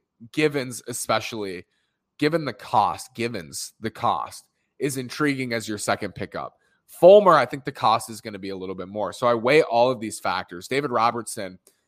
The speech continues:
he's been the name of, like, the trade deadline in the relief market. Everybody's talking about David Robertson. It's like, where's he gonna go? And it's not like he's this big get. You know, he's thirty-seven years old and throws in the low to mid nineties with that cutter, but he's been, like, the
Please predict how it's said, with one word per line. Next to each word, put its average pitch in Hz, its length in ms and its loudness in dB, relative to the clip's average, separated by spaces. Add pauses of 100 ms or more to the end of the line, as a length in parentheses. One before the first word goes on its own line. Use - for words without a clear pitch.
(280)
he's 175 180 -4
been 185 160 8
the 151 80 -2
name 135 400 -2
of, 107 160 -4
like, 107 180 -2
the 107 60 -8
trade 107 240 -4
deadline 90 360 -8
in 90 80 -14
the 92 80 -14
relief 92 380 -8
market. 85 300 -4
Everybody's 117 420 2
talking 101 380 0
about 90 180 -6
David 92 240 -6
Robertson. 90 500 -4
It's 87 140 -10
like, 98 140 -8
where's 104 200 0
he 107 120 -4
gonna 90 180 -8
go? 110 300 8
And 101 80 0
it's 107 120 -6
not 143 160 6
like 127 140 0
he's 123 200 -4
this 107 200 -4 (180)
big 120 300 2
get. 127 400 2
You 104 60 -8
know, 104 80 -6
he's 98 100 -10
thirty-seven 117 560 0
years 98 260 -6
old 107 240 2
and 92 160 -10 (360)
throws 123 240 2
in 107 80 -8
the 101 40 -4
low 101 200 0
to 101 60 -4
mid 95 200 -8
nineties 104 420 -2
with 98 120 -10
that 90 160 -6
cutter, 127 360 2 (360)
but 147 280 6 (240)
he's 139 420 -4
been, 147 260 6
like, 143 240 0
the 104 120 -8